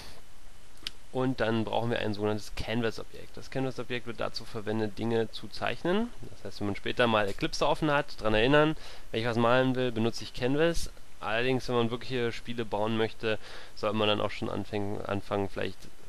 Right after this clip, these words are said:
doch Open G L oder sowas zu verwenden. Also,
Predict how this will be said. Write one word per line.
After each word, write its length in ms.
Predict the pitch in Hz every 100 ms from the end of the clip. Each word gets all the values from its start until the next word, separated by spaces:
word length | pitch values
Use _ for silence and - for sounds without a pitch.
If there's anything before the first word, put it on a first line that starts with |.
| - - - 52 - 98
doch 200 | 101 98
Open 260 | 50 - -
G 140 | -
L 340 | 50 50 50 -
oder 120 | 107
sowas 320 | 52 95 -
zu 80 | -
verwenden. 400 | - 92 95 95
Also, 340 | 92 92 92